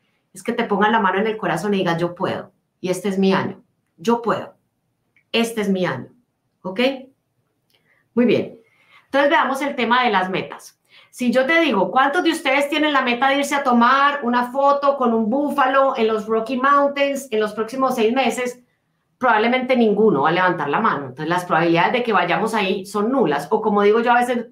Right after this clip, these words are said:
bromeando, "¿Cuántos de ustedes tienen la meta de ir a Azerbaiyán?". Porque la mayoría no sabe. Bueno, yo ya tuve que googlear dónde quedaba Azerbaiyán.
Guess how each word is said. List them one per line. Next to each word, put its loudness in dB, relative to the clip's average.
bromeando, 0
"¿Cuántos 0
de -6
ustedes -4
tienen 0
la 2
meta 0
de 2
ir 2
a 4
Azerbaiyán?". -2
Porque -6
la 2
mayoría 0
no 0
sabe. -6
Bueno, 2
yo 0
ya -2
tuve 2
que 2
googlear 2
dónde -2
quedaba 2
Azerbaiyán. -2